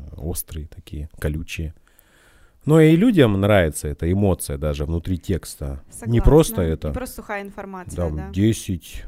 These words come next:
Speaker 1: витаминов для
Speaker 2: <laughs>
Speaker 1: иммунитета. И поехали. Ну да. Ну и что? Никто делать не будет.
Speaker 2: Никто не запомнит.
Speaker 1: То,
Speaker 2: Эмоцию
Speaker 1: да,
Speaker 2: не
Speaker 1: точно.
Speaker 2: вызвало,
Speaker 1: Да,
Speaker 2: да?
Speaker 1: да.
Speaker 2: И
Speaker 1: Ну,
Speaker 2: не запомнит.
Speaker 1: да,
Speaker 2: Согласна.
Speaker 1: настолько примитивные вот у нас.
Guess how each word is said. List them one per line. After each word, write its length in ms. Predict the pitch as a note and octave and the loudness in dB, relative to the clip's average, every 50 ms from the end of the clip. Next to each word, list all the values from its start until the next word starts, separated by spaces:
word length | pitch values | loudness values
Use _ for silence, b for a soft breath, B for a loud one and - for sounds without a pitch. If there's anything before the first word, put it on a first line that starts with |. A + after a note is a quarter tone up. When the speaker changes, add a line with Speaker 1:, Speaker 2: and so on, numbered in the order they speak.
| - - _ _ _ - | -16 -20 _ _ _ -12
Speaker 1:
витаминов 920 | G2 F#2 F2 - - D#2 D2 D#2 E2+ F#2 F#2 E2+ E2 E2 D2+ - - - - - - | -10 -10 -6 -4 -4 -4 -2 -2 -4 -4 -4 -4 -4 -6 -6 -10 -14 -20 -20 -20 -20
для 600 | - E2 D2+ - C#2 C#2 D2 D2 D2+ D#2 D#2 D2+ D2 - - - | -20 -16 -12 -10 -6 -6 -4 -4 -4 -4 -4 -6 -8 -8 -10 -10
Speaker 2:
<laughs> 180 | - - - - | -10 -10 -12 -10
Speaker 1:
иммунитета. 800 | D2+ D#2 D2+ D#2 D2+ D2+ D2 - - - B1+ - - - - - - _ _ _ _ _ | -8 -8 -6 -6 -4 -6 -6 -8 -8 -8 -8 -10 -10 -12 -14 -16 -18 _ _ _ _ _
И 100 | G2 G2+ | -12 -12
поехали. 580 | - - D2 C2+ B1+ B1 B1 - - - C#2+ D2+ | -8 -8 -8 -8 -8 -12 -14 -14 -16 -14 -12 -8
Ну 200 | F2+ B2+ D3+ B2 | -6 -4 -4 -6
да. 360 | E2+ B1 B1+ B1+ B1 C2+ C#2+ - - _ _ _ _ _ _ _ _ _ _ - | -6 -8 -12 -12 -12 -14 -14 -16 -20 _ _ _ _ _ _ _ _ _ _ -4
Ну 100 | A#2 A#2 | -2 -2
и 40 | G2+ | -2
что? 320 | F2+ - - - C#2 C2 D#2+ | -4 -6 -12 -16 -16 -14 -12
Никто 280 | F2 F#2 G2 - - A#2 | -12 -12 -8 -4 -4 -4
делать 300 | G2+ G2 G#2 F#2 F2 - | -2 -2 -2 -2 -2 -6
не 60 | F2+ E2 | -8 -10
будет. 80 | D2 - A#3+ - | -8 -8 -6 -6
Speaker 2:
Никто 120 | - C#4 | -6 -6
не 120 | C#4 B3+ B3 | -6 -8 -8
запомнит. 640 | - B3 A#3 A#3 - C4+ C4+ A#3 G3 F3+ D#3 D3 _ - - | -8 -10 -10 -10 -8 -8 -8 -8 -10 -12 -16 -18 _ -16 -10
Speaker 1:
То, 100 | - F#3 | -6 -4
Speaker 2:
Эмоцию 360 | F3+ A#3 C4 C#4+ C4 F#3 - - | -4 -2 -2 -2 -2 -2 -4 -4
Speaker 1:
да, 60 | A#3 | -6
Speaker 2:
не 120 | A3+ A3+ A#3 | -8 -8 -8
Speaker 1:
точно. 100 | A#3+ E4 | -8 -8
Speaker 2:
вызвало, 400 | F#4+ G4 D4 B3 G#3+ F#3+ F3+ D#3+ | -8 -8 -10 -10 -10 -10 -10 -10
Speaker 1:
Да, 300 | C#3 - B3 C#4 - - | -8 -8 -8 -8 -8 -10
Speaker 2:
да? 140 | - D#2+ F2 | -10 -8 -8
Speaker 1:
да. 40 | G#2 B2+ | -8 -6
Speaker 2:
И 40 | F3 | -4
Speaker 1:
Ну, 60 | G#3+ | -4
Speaker 2:
не 80 | - - | -4 -4
запомнит. 480 | - G#3 G3 - - F3+ F3+ - - - - | -6 -8 -12 -12 -16 -18 -18 -20 -12 -4 2
Speaker 1:
да, 140 | B2 A#2+ | 4 4
Speaker 2:
Согласна. 60 | G2+ F2 | 4 4
Speaker 1:
настолько 600 | F2 - - C3 A2+ G2+ - G#2 F#2+ F2+ F2+ F2 E2+ | 2 0 0 0 0 0 0 0 0 0 -2 -2 0
примитивные 720 | - - A2 A2 A#2 A#2+ - C3+ A2+ F#2+ E2 D#2 D2+ D#2 D#2 | 2 4 4 4 4 2 2 0 0 0 0 -2 -2 -4 -6
вот 180 | C#2 C#2 - | -8 -10 -14
у 40 | - D#2+ | -16 -16
нас. 280 | D#2+ - - - _ | -16 -16 -18 -20 _